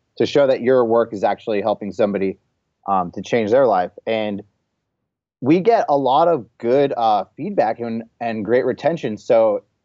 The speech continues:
you know, to see that stuff, um, just makes us feel like our, uh,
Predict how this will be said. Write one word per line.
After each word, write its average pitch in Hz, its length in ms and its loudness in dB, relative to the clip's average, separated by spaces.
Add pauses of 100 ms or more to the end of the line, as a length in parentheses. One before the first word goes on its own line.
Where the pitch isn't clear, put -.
(160)
you 120 140 -6
know, 113 260 2 (300)
to 139 140 -2
see 165 300 -4
that 135 260 0
stuff, 117 360 0 (380)
um, 107 480 0 (440)
just 127 280 0 (600)
makes 120 380 0
us 156 160 2
feel 113 300 0
like 107 420 -4 (800)
our, 110 360 0
uh, 107 320 0